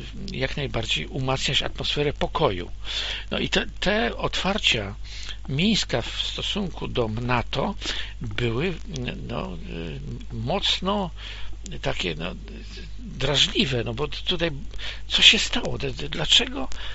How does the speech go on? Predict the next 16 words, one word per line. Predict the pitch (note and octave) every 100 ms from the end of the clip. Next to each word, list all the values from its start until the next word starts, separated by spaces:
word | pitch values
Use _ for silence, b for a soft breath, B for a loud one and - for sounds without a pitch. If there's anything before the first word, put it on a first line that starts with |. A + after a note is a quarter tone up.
| B - G#3
w |
tak | - - -
nag-, | G3+ F#3+ - F3+
taka | - -
nagła | G#3 G3+ F#3 E3+
przyjaźń? | - - B3 A3+ C3+ -
Dlaczego | D3 - - F3
taki | - - F2
nagły, | F2 E2 F#2 F#3
te-, | - C3+ -
ten | - E3+
nagły | F#3 F#3 G3+
zwrot? | G3 A#3 D#3+ -
No | A2
właśnie | A2 A2 - C3
dlatego, | C#3 - A#3+ F#3+ A2+